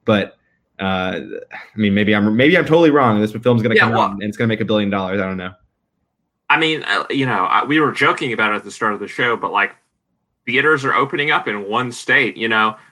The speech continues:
Speaker 2: Maybe w-, if this goes somewhat well, if people are actually going out to the theaters, if people aren't getting sick again, I think that's, those are big ifs, right? Um,
Speaker 1: Yeah.
Speaker 2: but i-, i-, if so, then, then maybe, you know, other states will start to give it a chance, and,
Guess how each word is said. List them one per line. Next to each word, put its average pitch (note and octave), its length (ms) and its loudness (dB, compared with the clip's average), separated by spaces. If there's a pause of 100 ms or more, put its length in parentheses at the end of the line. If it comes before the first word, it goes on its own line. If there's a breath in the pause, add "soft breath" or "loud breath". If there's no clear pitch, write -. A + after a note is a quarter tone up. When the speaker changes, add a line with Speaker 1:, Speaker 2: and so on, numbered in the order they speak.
(280 loud breath)
Speaker 2:
Maybe C3 280 2
w-, - 380 -4
if - 380 -2
this C3+ 180 2
goes C3+ 640 2
somewhat D3+ 460 2
well, D#3+ 240 4
if G#2+ 120 -4
people C#3+ 240 -4
are C3+ 120 2
actually C#3+ 240 -4
going C#3+ 220 -6
out D3 140 -2
to D#3 40 -8
the B2+ 120 -6
theaters, C#3+ 440 -2
if A2+ 200 -8
people C#3+ 260 -6
aren't B2 240 -2
getting B2+ 220 -4
sick C3+ 260 -4
again, C3+ 260 -4
I G#2 80 -2
think A2 200 -10
that's, G#2 220 -6
those A2 240 0
are F#2+ 80 -8
big A2 360 -2
ifs, G2+ 320 -2
right? F#2 240 -2 (340 soft breath)
Um, F#2+ 240 0
Speaker 1:
Yeah. F2 60 -12 (160)
Speaker 2:
but C#3 300 2
i-, G#2 200 -6
i-, D3 260 2
if D#3 200 2
so, D#3+ 380 -2
then, A#2 440 -2
then A2 300 -2
maybe, B2+ 300 0
you B2+ 240 -4
know, A2+ 420 -6
other B2+ 260 0
states C3 340 -4
will B2 60 -14
start C3 260 -2
to B2 60 -12
give B2 140 -4
it A#2+ 80 -8
a A2+ 60 -10
chance, C3+ 440 -4
and, G#2+ 240 -4